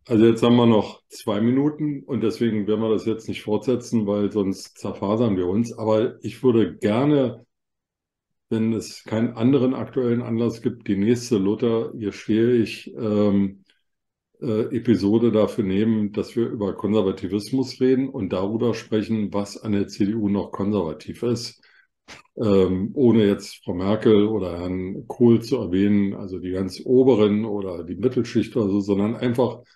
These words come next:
über die Themen sprechen, über das Handeln in der Regierung oder in der Opposition, also sozusagen ein sachbezogenes Gespräch, das finde ich toll.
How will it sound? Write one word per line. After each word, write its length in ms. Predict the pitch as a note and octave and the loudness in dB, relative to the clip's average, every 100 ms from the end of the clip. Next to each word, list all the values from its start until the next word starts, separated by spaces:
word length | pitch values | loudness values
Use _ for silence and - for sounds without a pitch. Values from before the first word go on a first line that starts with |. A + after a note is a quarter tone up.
| _ - | _ -4
über 180 | A2 G2+ | 0 2
die 200 | G2 - | 2 2
Themen 440 | C3 C#3+ C#3+ A#2+ | 2 4 2 0
sprechen, 640 | - - A#2 A2 A2+ G#2+ B2+ | -4 -4 -4 -2 -4 -4 -4
über 560 | G2+ G2 F#2 F2 E2+ _ _ _ _ _ _ _ _ _ _ | -4 -2 -4 -6 -10 _ _ _ _ _ _ _ _ _ _
das 260 | A2 - - | -10 -10 -6
Handeln 460 | G#2 B2+ C3 B2 B2+ | 0 2 4 4 2
in 120 | A#2 | 0
der 160 | G2+ | -4
Regierung 560 | F#2+ G2 B2 C#3 A#2 A2 | -4 -2 0 0 0 -4
oder 240 | A#2+ G#2+ | -6 -6
in 60 | G2 | -6
der 80 | G#2 | -4
Opposition, 960 | A#2 A2+ F#2+ F#2 F2 - A2+ A#2+ A2+ | -4 0 -2 -2 -8 0 4 4 2
also 360 | G#2 F2+ G2 G2+ | -4 -4 -2 -2
sozusagen 540 | - A2 F2+ F#2 G#2+ | -2 -6 -4 -4 -6
ein 160 | A2 F#2 | -8 -10
sachbezogenes 880 | - - - - - E2+ F2+ D#2+ - | -8 -10 -14 -12 -6 -4 -4 -6 -8
Gespräch, 420 | - - F2+ D2 | -16 -10 -12 -8
das 180 | E2 D#2 | -10 -10
finde 220 | - D#2+ | -12 -12
ich 140 | - | -14
toll. 280 | - - - | -16 -18 -18